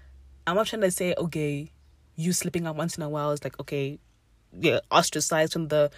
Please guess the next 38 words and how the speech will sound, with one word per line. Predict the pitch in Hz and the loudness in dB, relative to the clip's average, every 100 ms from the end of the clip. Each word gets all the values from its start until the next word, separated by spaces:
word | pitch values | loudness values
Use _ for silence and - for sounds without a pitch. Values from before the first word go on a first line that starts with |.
| - _ | -10 _
Christian | - 196 185 | 0 2 0
community. | 180 180 170 165 - - | -2 -4 -6 -6 -4 -2
I'm | 175 | 0
saying | - 196 196 | 2 2 2
that | 185 170 - - - _ _ _ | 0 -2 -6 -20 -20 _ _ _
we | - | -4
should | 196 208 170 - | -2 -2 -4 -10
start | - 220 196 | 0 2 2
building | 190 190 190 | 2 2 2
a | 170 | -2
culture | - 170 180 - 180 | -4 -4 -2 -4 -4
of | 151 147 - - _ _ _ _ _ _ _ _ _ _ _ _ | -4 -6 -10 -20 _ _ _ _ _ _ _ _ _ _ _ _
regulation. | 170 185 175 160 170 - 170 147 165 _ | 2 4 4 2 0 -2 -6 -8 -12 _
And | 165 156 151 - _ _ _ - | -6 -6 -8 -14 _ _ _ -4
I | |
don't | 190 | -2
know | 196 | -2
if, | 185 | -4
I, | - - | -2 0
I | 185 | 0
don't | 240 | 0
know | 233 | -4
if, | - - | -8 -8
if, | 175 - 175 | -8 -8 -12
if | 170 - | -12 -4
this | 190 - | -2 -2
really | 170 175 | -2 -2
means, | 160 160 165 160 - - _ | -4 -4 -6 -6 -8 -10 _
if | 165 | -10
this | - 180 | -8 -6
is | |
the | - | -6
definition | 156 151 151 151 165 | -6 -6 -8 -6 -6
of | 151 | -6
a, | 147 - | -8 -8
of | 156 | -8
a | 156 | -6
regulation, | 156 151 139 147 - 185 | -6 -6 -6 -6 -8 -8